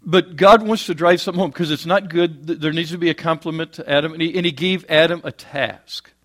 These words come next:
Now, this shows what the mind is like before sin affected it.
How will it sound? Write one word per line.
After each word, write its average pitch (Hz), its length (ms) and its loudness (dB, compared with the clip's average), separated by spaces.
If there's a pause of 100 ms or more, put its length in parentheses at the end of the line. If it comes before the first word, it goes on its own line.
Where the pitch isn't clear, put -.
(500)
Now, 170 120 4
this 220 180 0
shows 143 880 -4 (420)
what 175 180 -4
the 170 100 0
mind 190 340 0
is 175 140 -6
like 139 540 2 (240)
before 170 340 -2
sin 147 560 -2 (380)
affected - 580 -8
it. - 180 -20